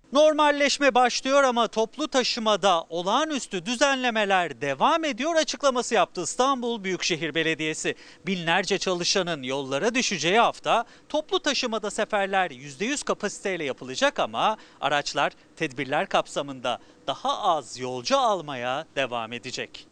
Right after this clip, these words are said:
Yüz kişilik bir otobüse yirmi beş yolcu, bin altı yüz kişilik bir metroya üç yüz yolcu binebilecek.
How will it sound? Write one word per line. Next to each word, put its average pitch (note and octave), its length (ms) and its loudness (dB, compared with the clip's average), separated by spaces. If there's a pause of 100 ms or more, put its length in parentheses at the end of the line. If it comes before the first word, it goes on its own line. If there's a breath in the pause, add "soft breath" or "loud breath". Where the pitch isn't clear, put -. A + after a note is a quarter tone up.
Yüz B3+ 200 0
kişilik A#3 420 -2
bir A3 120 2
otobüse G#3 640 2
yirmi D3 480 -2
beş G#3 300 2
yolcu, G3+ 540 0 (140)
bin E3+ 100 -4
altı F3+ 320 -2
yüz C#4 120 -4
kişilik G3+ 540 -6
bir E3 200 0
metroya E3+ 800 0 (280 loud breath)
üç - 320 0
yüz C#4+ 200 -4
yolcu A#3+ 380 2
binebilecek. D3 600 0